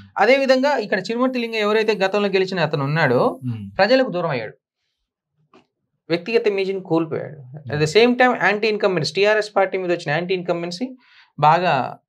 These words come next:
Speaker 1: తన
Speaker 2: ఉమ్.
Speaker 1: సొంతం చేసుకున్నాడు.
Speaker 2: కానీ, ఆ, నకరేకల్ విషయంలో అలాగే వేముల వీరేశం విషయం మాట్లాడితే తాజాగా కోమటిరెడ్డి ఇంట్లో కాంగ్రెస్ పార్టీ నేతలందరూ భేటీ అయిన తర్వాత
Speaker 1: ఉమ్.
Speaker 2: పన్నెండు ని-, ఉమ్మడి నల్గొండలో పన్నెండు స్థానాలు కూడా ఎవరు కొత్త లీడర్ అవసరం లేదు అనేది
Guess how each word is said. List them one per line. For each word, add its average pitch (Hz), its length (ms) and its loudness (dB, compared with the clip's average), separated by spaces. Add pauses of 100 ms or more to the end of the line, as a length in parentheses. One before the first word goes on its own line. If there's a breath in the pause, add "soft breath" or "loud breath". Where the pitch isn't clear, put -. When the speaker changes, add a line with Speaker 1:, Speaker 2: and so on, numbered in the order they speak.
(260)
Speaker 1:
తన 160 80 0
Speaker 2:
ఉమ్. 156 60 -2
Speaker 1:
సొంతం 156 360 -4
చేసుకున్నాడు. - 500 -10
Speaker 2:
కానీ, 233 200 4 (420 soft breath)
ఆ, 151 300 -4
నకరేకల్ 214 520 4
విషయంలో 202 540 2
అలాగే 180 240 4
వేముల 180 300 0
వీరేశం 170 380 2
విషయం 156 300 -4
మాట్లాడితే 131 500 -4
తాజాగా 170 540 4 (440 soft breath)
కోమటిరెడ్డి 180 480 4
ఇంట్లో 175 220 4
కాంగ్రెస్ 165 340 2
పార్టీ 151 180 4
నేతలందరూ 143 380 0
భేటీ 131 280 2
అయిన 127 140 2
తర్వాత 123 440 2 (160)
Speaker 1:
ఉమ్. 147 220 -4 (720)
Speaker 2:
పన్నెండు 233 360 6
ని-, 202 320 0
ఉమ్మడి 202 380 2
నల్గొండలో 196 480 0
పన్నెండు 190 380 -2
స్థానాలు 180 320 0
కూడా 190 140 4
ఎవరు 190 180 8
కొత్త 180 260 -2
లీడర్ 175 220 2
అవసరం 160 320 -2
లేదు 160 220 -4
అనేది 165 280 -4